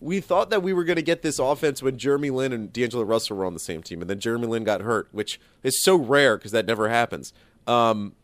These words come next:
<laughs> uh, I,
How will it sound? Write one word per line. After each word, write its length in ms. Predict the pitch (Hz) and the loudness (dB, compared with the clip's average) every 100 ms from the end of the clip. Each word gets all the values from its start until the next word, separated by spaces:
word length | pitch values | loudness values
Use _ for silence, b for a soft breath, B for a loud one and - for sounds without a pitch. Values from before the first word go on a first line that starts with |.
| _ | _
<laughs> 960 | - - - - _ - - - 110 - | -14 -14 -20 -20 _ -20 -20 -20 -20 -8
uh, 680 | 104 104 101 101 101 98 80 - _ _ _ _ _ _ _ _ _ | -2 0 0 0 0 -2 -4 -8 _ _ _ _ _ _ _ _ _
I, 120 | - | -12